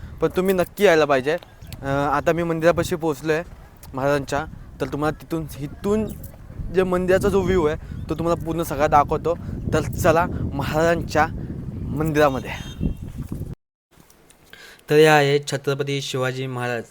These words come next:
यांच्या मंदिराचा महादरवाजा. किती भारी वाटते ना.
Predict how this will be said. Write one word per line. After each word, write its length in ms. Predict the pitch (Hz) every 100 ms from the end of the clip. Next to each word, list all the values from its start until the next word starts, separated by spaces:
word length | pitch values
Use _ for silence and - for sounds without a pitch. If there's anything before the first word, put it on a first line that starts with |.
| -
यांच्या 320 | 120 117 127
मंदिराचा 680 | 123 120 117 113 110 110 131 - - - -
महादरवाजा. 720 | 131 143 143 131 120 110 101 - _ _ _ - - _ _ _ - _ _ _ _ _ - -
किती 140 | 139
भारी 240 | 135 131
वाटते 240 | 143 131
ना. 100 | 120